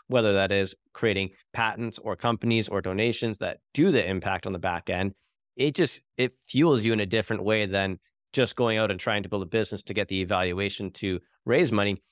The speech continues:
which is partly why I think we aligned when we first met, was that I said I didn't wanna sell off any of Go Big to Give Big in the beginning stages, 'cause I don't wanna have to report to a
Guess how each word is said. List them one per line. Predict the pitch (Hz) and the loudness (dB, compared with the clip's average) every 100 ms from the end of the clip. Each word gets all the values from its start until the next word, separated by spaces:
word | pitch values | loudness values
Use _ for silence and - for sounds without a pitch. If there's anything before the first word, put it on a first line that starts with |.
| _ | _
which | 131 123 | 0 2
is | 127 | 0
partly | - - 160 131 | -2 0 2 4
why | 110 104 107 | 2 2 2
I | 104 | 0
think | 117 104 | -4 -6
we | 113 | -4
aligned | 104 101 107 107 | -2 0 0 -2
when | 104 | -6
we | 101 | -6
first | 95 104 90 110 | -6 -8 -6 -2
met, | 165 131 | 0 0
was | 110 | 0
that | 104 95 _ _ | 0 -2 _ _
I | - 139 | -2 0
said | 151 127 | 2 2
I | |
didn't | 127 127 | 2 2
wanna | 117 120 | 2 0
sell | - - - - 131 131 117 | -2 -8 -10 -2 0 2 2
off | 104 135 123 - | 2 2 2 -2
any | 120 117 | -4 -4
of | 113 98 | -4 -4
Go | 117 | -4
Big | 107 104 | -2 -6
to | - | -6
Give | 117 160 | -2 -2
Big | 117 104 | 0 0
in | 101 | 0
the | 95 | -2
beginning | 104 113 101 | -2 -2 -2
stages, | - 147 127 101 | -2 -2 0 -4
'cause | - 107 | -4 -2
I | 113 | 0
don't | 139 107 | 2 2
wanna | 101 185 120 | 0 2 0
have | 92 92 | -4 -8
to | - 123 - | -10 -20 -4
report | 117 - 117 104 | -4 0 0 0
to | - 104 | 0 0
a | 95 | 0